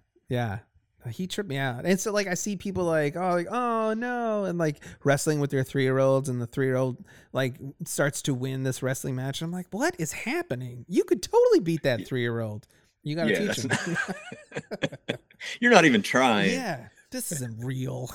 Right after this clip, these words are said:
Speaker 1: <laughs> sort of thing. Oh, my gosh. That's so
Speaker 2: Oh,
Speaker 1: funny.
Speaker 2: man, that's funny.
Speaker 1: Yeah.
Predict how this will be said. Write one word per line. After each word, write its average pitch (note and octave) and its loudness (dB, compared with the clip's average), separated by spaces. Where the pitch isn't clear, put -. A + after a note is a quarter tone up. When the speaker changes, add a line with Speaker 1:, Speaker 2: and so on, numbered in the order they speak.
Speaker 1:
<laughs> - -20
sort B2 -10
of G#2+ -12
thing. A#2+ -14
Oh, G2+ -14
my G#2 -16
gosh. - -10
That's A2+ -10
so F2+ -6
Speaker 2:
Oh, F#2 -2
Speaker 1:
funny. F2 -2
Speaker 2:
man, F2+ -2
that's F#2 -6
funny. F2+ -6
Speaker 1:
Yeah. A2+ -10